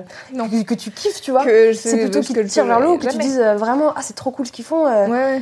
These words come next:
Speaker 2: euh, moi aussi, je vais me bouger pour, euh, pour le faire, quoi.
Speaker 1: Ouais.
Speaker 2: Donc, euh,
Speaker 1: Et ça m'arrive de regarder des vidéos. <laughs> Il y en a vraiment des
Speaker 2: Pour
Speaker 1: vidéos,
Speaker 2: dix
Speaker 1: c'est
Speaker 2: heures.
Speaker 1: des D J sets où je suis, en fait, je m'arrête et je regarde ce qu'ils font.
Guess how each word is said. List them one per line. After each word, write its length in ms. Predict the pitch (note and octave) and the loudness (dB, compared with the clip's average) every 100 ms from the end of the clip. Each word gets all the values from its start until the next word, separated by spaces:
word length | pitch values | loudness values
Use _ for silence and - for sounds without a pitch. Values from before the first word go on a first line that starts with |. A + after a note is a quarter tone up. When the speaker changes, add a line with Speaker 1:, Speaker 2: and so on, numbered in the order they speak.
| - | -6
Speaker 2:
euh, 300 | - D3 E3 | -10 -8 0
moi 100 | A#3+ | 4
aussi, 240 | A#3+ D4+ | 4 2
je 60 | C4 | -2
vais 80 | G#3+ | 0
me 100 | G#3+ | 0
bouger 280 | A3 A#3 C4+ | -2 -2 -4
pour, 260 | A#3+ G#3+ | -4 0
euh, 380 | G3+ G3 F#3+ F#3 | 2 4 4 2
pour 200 | F#3 G3+ | 0 0
le 80 | G#3+ | 0
faire, 220 | G#3 E4+ | 2 -2
quoi. 200 | - G#3 - A3+ | -2 -6 -6 -6
Speaker 1:
Ouais. 300 | A3 G#3+ - A#3 _ G#3+ | -4 -4 -8 -16 _ -8
Speaker 2:
Donc, 180 | G#3+ | -6
euh, 360 | A3 G#3+ G#3 G#3+ | -4 -2 -2 -2
Speaker 1:
Et 60 | G#3+ | -2
ça 120 | G#3+ | 0
m'arrive 220 | G#3 A#3 | 0 0
de 80 | A3+ | 0
regarder 360 | G#3+ G#3 G3 G#3+ | 0 0 0 0
des 120 | A3 | -2
vidéos. 420 | G#3+ G#3+ A3+ B3 A#3 G3+ A3 - | -2 0 2 0 -4 -10 -12 -14
<laughs> 420 | - - C4 A#3+ | -16 -12 -10 -6
Il 60 | G#3 | -4
y 40 | |
en 20 | G3 | -2
a 80 | - | 2
vraiment 260 | A#3 C#4 | 2 2
des 100 | B3 | 2
Speaker 2:
Pour 140 | A#3 B3 | 4 4
Speaker 1:
vidéos, 140 | B3 | 4
Speaker 2:
dix 60 | A#3+ | 2
Speaker 1:
c'est 40 | C4+ | 2
Speaker 2:
heures. 100 | B3+ A3+ | 2 -2
Speaker 1:
des 80 | B3+ | 0
D 180 | B3+ B3+ | 0 0
J 40 | |
sets 300 | D#4 F4 C#4+ | 0 -2 -4
où 120 | C4 | -8
je 60 | B3+ | -8
suis, 80 | C#4+ B3+ - - - - | -10 -10 -14 -20 -16 -4
en 60 | A#3+ | 0
fait, 120 | C#4 | 2
je 80 | C4+ | 2
m'arrête 560 | C4+ C4+ D4 D4+ - - | 4 6 6 2 -4 0
et 100 | B3 | 2
je 80 | B3+ | 2
regarde 260 | B3 A3+ | 2 0
ce 40 | - | -2
qu'ils 140 | B3 | -8
font. 240 | C4 B3+ | -4 -6